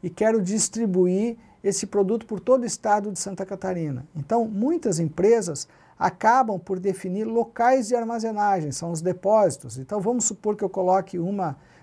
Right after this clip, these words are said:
na região de Joinville, um depósito, né, na região de Joinville, um depósito na região de Criciúma, um depósito na região de Chapecó, por exemplo, né, só pra ficar com três pontos principais, né, não que os outros sejam menos importantes, mas é só um exemplo,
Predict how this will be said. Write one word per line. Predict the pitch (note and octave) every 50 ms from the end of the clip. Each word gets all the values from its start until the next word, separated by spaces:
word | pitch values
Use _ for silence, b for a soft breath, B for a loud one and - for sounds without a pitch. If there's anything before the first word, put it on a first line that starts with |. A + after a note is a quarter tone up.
| b b
na | F3
região | D#3+ E3 F3 D#3+ E3+ F3 F3
de | D#3
Joinville, | D3+ E3 E3+ E3+ D3+ C#3 D#3 G3+ A#3 B3 B3 A#3+ B3+ B3 A#3 A3+ - b b b b b b b
um | D#3 D#3+ F3
depósito, | E3+ E3 D3 D3+ - E3 G3+ A3+ A3+ F#3+ - D3
né, | C#3 D#3 F3
na | F3 E3+
região | C#3+ C#3+ D3 D#3 D#3
de | C#3+
Joinville, | D3 D3 D3 C#3+ C3+ E3 A3 B3 B3 A#3 A3+
um | G#3+
depósito | F#3 E3+ D#3+ D#3+ - F3 F3 E3+ E3+ E3+
na | D3+
região | D3 C#3+ D#3 D#3 D3+
de | D3
Criciúma, | - - D#3 - - - - F#3 G#3 B3 B3+ B3+ B3+ B3 A#3+ B B B B B B
um | F#3+ F#3
depósito | F#3 G3 F#3 F#3 G3 G3+ G3+ - - F#3+
na | E3+
região | D#3+ E3 D#3+ F3 F3 E3+
de | D3+ D3+ D3 C3+ D3 - - - -
Chapecó, | - - F#3 F#3+ F#3 G3+ F3+ - - F3+ D#3 C3+ A2 A2+ _ -
por | - D#3
exemplo, | D#3+ C#3+ C3+ D3+ C#3+ B2+ A2 - D3+
né, | C#3+ B2 C#3+ E3 D#3
só | - F3 E3+
pra | E3+ E3
ficar | - - F3+ E3+
com | E3+ D#3
três | C#3 - F3 F#3+ F3+ D#3+ - - - - - b b b b b b b -
pontos | F#3 F#3+ G3 F#3 F#3+ - -
principais, | - E3 D#3+ D3 - - - D#3+ D#3 C#3+ C3 G#2+ G2+ - - - B2+
né, | C3+ D3 D3
não | C#3+ C#3 D#3 E3+
que | E3+ - D#3+
os | C#3 C#3+
outros | D#3 D#3 D3+ - -
sejam | - D#3 D3+ C#3 C#3+
menos | C#3 C#3+ D3 D#3+ D#3+ D#3 C#3+ C#3
importantes, | D3 D#3 D#3+ D#3+ D3+ D3 - E3 E3+ E3 - -
mas | D#3 D3+ C#3+
é | D3 C#3+
só | - E3+
um | F3 F3
exemplo, | D#3+ C#3 D#3 D#3+ C3+ A2+ - B